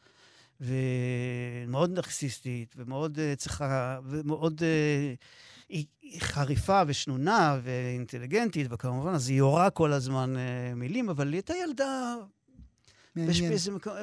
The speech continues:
Speaker 1: באיזה מקום, אני ראיתי בה את החלק הילדותי נורא.
Speaker 2: למה כל כך אהבת להלחין את המילים שלה?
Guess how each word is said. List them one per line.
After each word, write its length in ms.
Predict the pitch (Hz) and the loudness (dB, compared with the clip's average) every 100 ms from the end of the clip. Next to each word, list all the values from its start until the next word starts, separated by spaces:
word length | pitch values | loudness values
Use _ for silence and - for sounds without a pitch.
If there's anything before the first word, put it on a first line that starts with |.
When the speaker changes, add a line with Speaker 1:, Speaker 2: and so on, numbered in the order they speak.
| 214 | -8
Speaker 1:
באיזה 240 | 202 220 | -6 -6
מקום, 240 | 202 202 | -6 -6
אני 200 | 190 185 | -4 -4
ראיתי 240 | 196 196 190 | -2 -4 -4
בה 160 | 165 | -4
את 80 | 160 | -4
החלק 320 | - 175 175 | -2 -2 -2
הילדותי 460 | 165 147 131 127 151 | 0 0 -2 -2 -2
נורא. 240 | 127 113 117 _ _ _ - - - - - - - - | -2 -4 -12 _ _ _ -20 -20 -18 -18 -20 -20 -12 -2
Speaker 2:
למה 300 | 185 202 220 | 2 2 2
כל 140 | 208 - | 0 0
כך 240 | 180 - | -2 -2
אהבת 420 | 175 156 156 - | -2 0 -2 -2
להלחין 760 | 180 160 156 151 - - 165 165 | -2 0 0 0 -2 -2 -2 -2
את 160 | - | -4
המילים 540 | 156 147 151 147 151 156 | -4 -2 -2 -2 -2 -4
שלה? 300 | - 170 | -6 -6